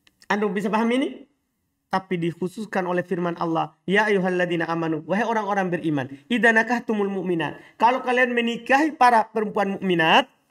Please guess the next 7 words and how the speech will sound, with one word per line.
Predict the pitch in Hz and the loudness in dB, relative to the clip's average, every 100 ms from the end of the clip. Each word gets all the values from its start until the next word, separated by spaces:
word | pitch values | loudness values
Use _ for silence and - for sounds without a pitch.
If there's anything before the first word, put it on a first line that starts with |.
| _ _ _ - _ - _ _ _ _ _ _ - | _ _ _ -20 _ -20 _ _ _ _ _ _ 0
"tsumma | 254 233 220 | 2 2 0
talaqtumuhun-, | 226 285 311 - 269 277 269 262 269 269 | 2 2 0 -4 -2 0 2 0 -2 -6
tsumma | 269 294 269 | -2 0 0
talaqtumuhunna", | 269 294 285 294 302 233 262 247 240 269 320 190 - _ _ _ _ | 0 0 0 -2 -4 -6 -2 0 2 2 2 0 -10 _ _ _ _
kemudian | 214 196 196 196 | -4 -2 -2 -4
kalian | 190 190 196 190 | -2 -2 0 0
mentalaknya, | 185 180 175 190 226 190 | -2 -2 -2 -4 -4 -4